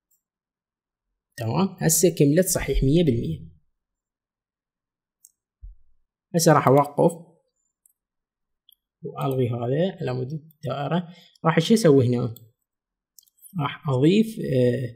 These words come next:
خط إنتاج، يعني خط، يعني شلون كأنما تمثيل لماكينة الإنتاج.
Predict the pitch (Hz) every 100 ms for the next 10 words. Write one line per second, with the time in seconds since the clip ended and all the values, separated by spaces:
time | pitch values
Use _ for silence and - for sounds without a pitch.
0 | - _ _ _ _ _ - - 156 175
1 | - _ - 170 165 131 113 113 - 185
2 | 110 - 156 - 147 123 123 165 160 165
3 | 160 151 147 139 123 - 175 160 131 135
4 | 151 180 175 175 151 151 139 - 113 107